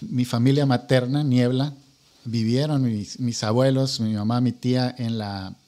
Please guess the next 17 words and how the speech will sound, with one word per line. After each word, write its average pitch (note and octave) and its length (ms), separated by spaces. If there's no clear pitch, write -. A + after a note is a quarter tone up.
nueve C3+ 540
y A#2 100
Blancarte. C3 800
Y C#3 260
dices D#3 400
que E3 120
tenemos, D#3 680
la C3 160
gente D#3 300
que D3 100
somos D#3+ 280
de E3 80
Ensenada, C#3+ 380
tenemos C#3 400
como C3+ 340
esos D3 420
puntos E3+ 580